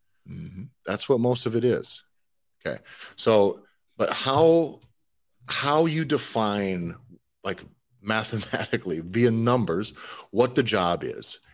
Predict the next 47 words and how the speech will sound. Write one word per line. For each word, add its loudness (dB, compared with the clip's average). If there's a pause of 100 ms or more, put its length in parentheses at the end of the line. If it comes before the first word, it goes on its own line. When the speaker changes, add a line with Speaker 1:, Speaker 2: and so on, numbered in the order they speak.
Speaker 2:
is -8
very, 4
very, 0
very 0
important. -6 (220)
And -4
you 4
need 4
to -2
be 0
sitting 0
down -2
with -6
them -4
and -6
talk -4
to -14
them -6
about -6
that. -12
And -8
it's -6
not 0
just, 2 (380)
again, 2
showing 0
up -4
on -4
time, -10 (720)
but -2
client 2
outcomes 2
is -6
super, -2
super, -6
super -6
important. -8 (200)
Okay. -2 (340)
That's 0
the 0
biggest 2
one. -4 (3750)
What -6
do 0
we -4
got, -2
John? -4